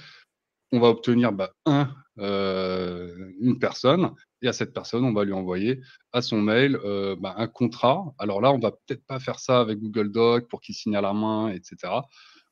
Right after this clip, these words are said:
On va utiliser, je sais pas si tu connais, euh, PandaDoc. Ça te permet de, de créer des contrats. Et moi, par exemple, je reçois un contrat, je peux le signer en quelques clics, en fait, euh, directement.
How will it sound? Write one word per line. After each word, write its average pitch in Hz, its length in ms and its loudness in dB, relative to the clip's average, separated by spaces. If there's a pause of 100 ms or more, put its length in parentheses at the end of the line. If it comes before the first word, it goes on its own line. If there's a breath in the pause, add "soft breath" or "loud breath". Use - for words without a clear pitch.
(100)
On 95 60 -8
va 98 80 -2
utiliser, 107 400 -2
je - 60 -4
sais 104 80 -6
pas 117 120 0
si - 140 -8
tu - 120 -14
connais, 107 360 0
euh, 90 80 -2
PandaDoc. 104 580 -2 (560)
Ça - 160 -8
te - 60 -12
permet 101 300 -2
de, 87 680 -8 (320)
de 110 140 -12
créer 131 340 2
des 123 140 4
contrats. 139 720 4
Et 104 640 0
moi, 120 200 0
par 107 120 0
exemple, 120 160 0
je 104 60 -6
reçois 107 260 -2
un 110 40 -2
contrat, 123 460 -4 (180 soft breath)
je - 160 -16
peux 110 60 -4
le - 60 -2
signer 117 400 -2
en 95 500 -4
quelques 110 260 -6
clics, 120 280 -10
en 90 80 -8
fait, - 260 -12
euh, 85 180 -10
directement. 90 520 -10